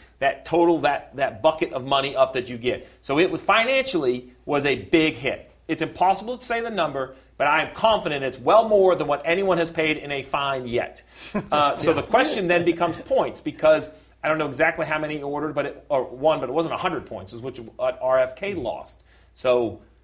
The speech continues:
Speaker 1: we're a little split. Not big enough, big enough with the D Q. I think this comes down for me, what is the value of D Q next to your name in the record books?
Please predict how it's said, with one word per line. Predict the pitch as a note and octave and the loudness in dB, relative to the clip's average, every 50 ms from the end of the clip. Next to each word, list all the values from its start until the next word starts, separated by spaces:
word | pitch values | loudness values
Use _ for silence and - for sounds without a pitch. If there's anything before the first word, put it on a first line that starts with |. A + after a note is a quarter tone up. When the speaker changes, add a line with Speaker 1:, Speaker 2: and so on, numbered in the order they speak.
| _ _ - | _ _ -2
Speaker 1:
we're | A#2+ B2 | -2 0
a | C3 | 2
little | D3 D#3+ E3+ | 2 2 2
split. | D#3+ - - F#3 F3 C3+ G#2+ - - - _ | 0 -2 0 2 2 2 2 -2 -8 -16 _
Not | - B2 C3 C#3+ E3 E3+ D3+ | -10 -2 2 2 2 2 2
big | E3+ G3 F#3+ | 0 0 0
enough, | G3+ G3+ G#3 A3 A3+ A3 - - _ _ _ _ _ _ - | 2 2 4 4 2 0 -4 -14 _ _ _ _ _ _ 0
big | A#2+ E3 E3+ | 2 2 2
enough | F3+ F3 E3+ E3+ | 4 4 2 2
with | F3+ E3 | 2 -4
the | D#3+ D#3+ | -4 -2
D | D3+ F3 E3 | -2 -2 -4
Q. | E3+ - - F#3 D#3+ | -4 -4 -4 -4 -2
I | - - | -4 -4
think | - - F#3+ F#3+ F#3+ - | -6 -4 -6 -6 -4 -2
this | G3+ F#3 - | -4 -4 -4
comes | - F#3+ F3+ E3 D3+ | -4 -4 -6 -4 -2
down | E3+ E3 D#3+ D#3 | -2 -2 -2 -4
for | - - D#3 C#3 | -4 -6 -6 -4
me, | D3 F#3+ A3 G#3 F3 C#3+ C3 C3 - - - _ _ _ | -4 -2 0 0 0 -2 -2 -8 -12 -20 -20 _ _ _
what | G#2+ A2+ C#3 D#3+ F3+ F3 - F#3+ | -10 0 2 2 2 2 0 -4
is | F#3+ F#3 | -4 -4
the | E3 G3 | -4 -6
value | D#3+ C#3+ D#3 C#3+ C#3 C3+ B2+ C3 C3 C3 C3 - - | -2 0 2 2 2 2 0 -2 -6 -8 -10 -8 -8
of | C3 A2+ G2+ G2+ | -8 -8 -6 -6
D | G2 D3+ D#3 D#3+ D#3+ | -6 -4 -4 -4 -6
Q | - - - D#3 C3+ B2+ A#2 A2 | -8 -10 -8 -6 -6 -6 -6 -8
next | A#2 C3 C3+ C3 - - | -4 -4 -4 -4 -4 -12
to | - | -10
your | C3+ C3 | -10 -8
name | B2+ A#2+ A#2+ A#2 A2+ A2+ A2 - | -8 -6 -8 -8 -8 -10 -10 -12
in | A#2 | -14
the | A2 G2+ | -12 -8
record | G#2+ G2 - - E2 | -8 -8 -8 -10 -16
books? | D#2+ - - _ - - | -18 -20 -20 _ -20 -20